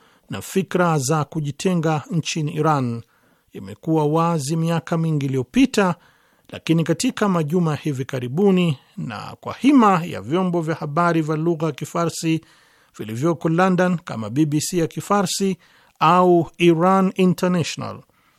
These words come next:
ambavyo vinafanya shughuli zao kwa kudhaminiwa kifedha na Saudia, nafasi yao imedhihirika na kuonekana kwa uwazi zaidi katika machafuko na fujo za hivi karibuni hapa nchini.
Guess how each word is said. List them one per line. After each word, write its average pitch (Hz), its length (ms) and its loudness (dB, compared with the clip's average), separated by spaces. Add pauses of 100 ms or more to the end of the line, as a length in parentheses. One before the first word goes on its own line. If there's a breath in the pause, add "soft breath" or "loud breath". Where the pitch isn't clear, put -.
ambavyo 143 380 0
vinafanya 165 520 0
shughuli 156 360 -4
zao 160 360 0
kwa 160 140 -2
kudhaminiwa 156 640 -2
kifedha 160 680 -2
na 147 200 -4
Saudia, 139 580 -2 (640 soft breath)
nafasi 139 500 -4
yao 160 260 2
imedhihirika 143 960 -4
na 147 160 -4
kuonekana 131 720 -4
kwa - 180 -4
uwazi 165 500 2
zaidi 196 460 2 (380 soft breath)
katika 233 300 0
machafuko 202 760 -2
na 147 160 -2
fujo 190 420 -2
za 151 120 -2
hivi 143 320 -4
karibuni 139 680 -4
hapa 120 400 -8
nchini. 107 480 -8